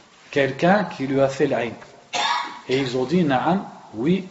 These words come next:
Amir ibn Rabi'a. Ici, est-ce que, quand le prophète sallallahu alayhi wa sallam demande, est-ce que c'est juste des soupçons ? Sur quoi ils se sont basés pour dire Amir ? On le comprend avec l'autre,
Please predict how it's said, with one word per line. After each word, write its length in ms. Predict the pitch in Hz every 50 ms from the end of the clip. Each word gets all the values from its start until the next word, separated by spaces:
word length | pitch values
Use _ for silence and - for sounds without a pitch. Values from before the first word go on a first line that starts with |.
| - - - -
Amir 440 | 104 127 143 139 147 170 190 185 -
ibn 200 | 143 127 139 139
Rabi'a. 440 | 131 123 123 117 113 110 - - - - - - - - - _ _ - - _ _ - - - _ _ _ _ _ _ _ -
Ici, 400 | 160 165 - - 208 196 - - - - - - - - -
est-ce 240 | 160 165 160 - -
que, 260 | - - 156 156 165 160 -
quand 140 | - 147
le 80 | 147 135
prophète 340 | 131 139 139 135 - 143 131
sallallahu 240 | - 123 123 123 -
alayhi 140 | - 151
wa 40 | 160 147
sallam 80 | 131
demande, 340 | 120 135 139 139 131 113 90 - - - - - - - - - - - - 135 123 120 - - - - - - - - - - - - _ _ -
est-ce 180 | 156 160 160 -
que 120 | - 156
c'est 180 | - - 156 151
juste 220 | 165 180 147 131
des 100 | 147 143
soupçons ? 480 | - - 151 165 - - 185 190 - - - - - _ - - _ _ _ _ _ _ _ _ _ _ _ _ _ _ _ _ _ _ _ _ _ _ _ _ _ _ _ _ _ _
Sur 240 | - - - 131 -
quoi 160 | - 185 175
ils 60 | 165
se 120 | - - 139
sont 200 | - - 143 135
basés 280 | 135 135 135 147 160
pour 200 | - - 127 120
dire 160 | 120 135 120
Amir ? 340 | 110 120 123 127 123 120 113 - - - - - - - _ _ _ _ _ _ _ _ _ _ _ _ _ _ -
On 40 | 107
le 120 | 113 117
comprend 340 | 113 127 127 127 - 160 147
avec 220 | 127 120 117 - -
l'autre, 340 | 143 151 151 - - -